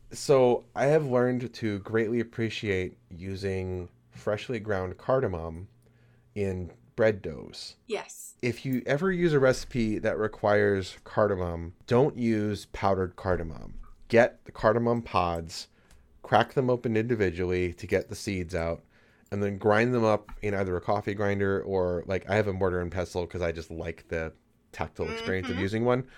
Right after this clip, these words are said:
Speaker 1: Um, but you can use a coffee grinder. It's, it's fine. Uh, but using fresh cardamom, it's, it's, like, a really bright flavor. Like,
Speaker 2: It
Speaker 1: it's
Speaker 2: is.
Speaker 1: not, it's not, like, the weird bitterness that ground cardamom has 'cause it's, like, been
Speaker 2: Right.
Speaker 1: sitting for too long.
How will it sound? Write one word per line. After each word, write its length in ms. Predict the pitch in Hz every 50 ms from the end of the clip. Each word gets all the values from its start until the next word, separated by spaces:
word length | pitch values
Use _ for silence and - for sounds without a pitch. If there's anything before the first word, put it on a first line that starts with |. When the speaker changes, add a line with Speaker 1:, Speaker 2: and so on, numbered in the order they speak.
| - - - - - - _ _ _
Speaker 1:
Um, 460 | 120 113 107 101 98 95 90 90 87 90 - _ - -
but 100 | 131 143
you 100 | 170 165
can 140 | - 165
use 140 | 156 139 123
a 40 | -
coffee 280 | - 120 104 101 - 90
grinder. 360 | 92 90 87 85 85 87 87
It's, 180 | 85 - - - _ _ -
it's 180 | 101 - -
fine. 260 | - 92 82 78 - - - - - - - - - _ _ _ _ - _ _ -
Uh, 280 | 113 107 101 95 85 - -
but 240 | - 113 123 117 - - - _ _ _ _
using 400 | - 123 131 143 139 196 196 175
fresh 420 | 170 - - - 120 123 - - - -
cardamom, 640 | - 104 98 98 110 117 123 127 131 135 143 135 - _ _ - _ _ _ _ _ _ _ _ _ _ _ _ _ _ _
it's, 420 | 117 110 101 - - - - - - _ _ _ _ _ _ _ _ _ _ _
it's, 180 | - 117 - -
like, 240 | 123 117 123 - - -
a 80 | 104 92 - _ _ _ _ -
really 280 | 117 135 165 214 196
bright 560 | 117 95 - - - 98 104 123 135 - - -
flavor. 520 | - - 101 104 110 113 101 87 82 82
Like, 180 | 85 90 90 95
Speaker 2:
It 60 | 92 90
Speaker 1:
it's 220 | - - 98 -
Speaker 2:
is. 0 |
Speaker 1:
not, 320 | 107 107 113 123 127 - - - _ _ _ _ _ - - - - _ _
it's 200 | 120 - - 139
not, 240 | 143 151 165 160 143
like, 180 | 131 120 117
the 100 | - 107
weird 240 | 104 117 107 101 104
bitterness 480 | - 104 107 120 113 101 92 87 - -
that 280 | - 95 90 - - -
ground 260 | 107 98 95 95 -
cardamom 420 | - 95 85 85 85 87 85 82
has 340 | 80 85 85 85 82 78 -
'cause 180 | - 107 - 98
it's, 120 | 87 -
like, 160 | 110 98 -
been 80 | - 95
Speaker 2:
Right. 60 | -
Speaker 1:
sitting 300 | - - 104 92 95 92 90
for 100 | - -
too 160 | - - 85
long. 200 | 85 85 80